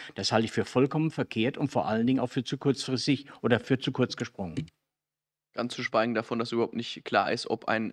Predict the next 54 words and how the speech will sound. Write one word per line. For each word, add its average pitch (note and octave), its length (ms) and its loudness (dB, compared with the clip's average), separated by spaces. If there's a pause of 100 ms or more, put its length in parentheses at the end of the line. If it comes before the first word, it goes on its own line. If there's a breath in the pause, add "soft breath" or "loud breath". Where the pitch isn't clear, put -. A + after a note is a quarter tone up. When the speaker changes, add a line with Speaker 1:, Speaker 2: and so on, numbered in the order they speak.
Speaker 2:
Geimpfter B2+ 680 2
nicht - 380 0
trotzdem B2 500 2
dieses A2+ 300 0
Virus A#2+ 280 6
weiter A#2 280 6
verbreitet. B2+ 580 6
Also, A#2+ 300 8 (320 loud breath)
äh, A#2 220 8
auch - 200 6
das D#3 240 4
ist C3+ 220 0
wieder C3+ 260 8
mal A#2+ 220 6
eine, A#2 440 6
eine A#2 200 8
Debatte, C3 340 6
die B2+ 120 4
völlig C3+ 260 4
an A#2+ 80 6
der A#2 80 6
Realität A#2+ 420 4
vorbeigeht. C3 420 4
Da A2+ 60 2
gebe A#2+ 160 4
ich B2 80 -2
Herr B2+ 80 0
Pasterski B2+ 400 -2
absolut B2+ 320 -2
recht. C#3+ 260 2
Ja, B2+ 140 4
wenn B2 140 6
Sie B2 100 2
eine, A#2 220 2 (280 loud breath)
Ihr A#2 160 6
Restaurant A#2+ 400 6
aufmachen D3 460 2
und B2 180 2
haben C3 160 4
dann B2 140 6
nur B2+ 140 6
Geimpfte, C3 420 2
ja, C3+ 160 6
es A2 80 2
sagt - 220 2
ja B2 40 4
niemand, B2+ 300 4
dass A#2+ 80 0
die B2+ 140 2
nicht A#2+ 160 2
andere A#2 180 4
Leute A#2+ 220 6
anstecken - 320 0
können. - 180 -2